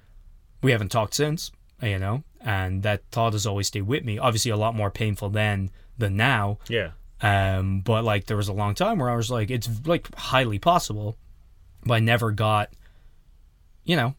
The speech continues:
Speaker 1: you never got that closure, never got anything. We just, like, we literally, we ended because, you know, she, I, I had to end the relationship, but then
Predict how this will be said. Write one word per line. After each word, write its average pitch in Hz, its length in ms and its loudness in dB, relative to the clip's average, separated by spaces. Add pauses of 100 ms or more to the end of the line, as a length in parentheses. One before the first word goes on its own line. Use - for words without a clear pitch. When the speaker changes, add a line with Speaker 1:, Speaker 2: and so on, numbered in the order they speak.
(120)
Speaker 1:
you 139 80 -2
never 143 160 2
got 135 140 2
that 131 120 -4
closure, 143 260 2
never 123 140 -2
got 113 140 0
anything. 123 320 0
We 110 80 2
just, 127 240 -2
like, 107 180 -2
we 107 120 0
literally, 110 420 2
we 101 180 -2
ended 143 320 0
because, 101 680 -4 (460)
you 117 100 0
know, 92 200 -2
she, 101 280 -4 (300)
I, 107 220 2
I 117 100 0
had 104 220 0
to 101 320 -2 (120)
end 123 220 -2
the 139 60 0
relationship, 104 520 -4
but 98 140 -6
then 95 400 -4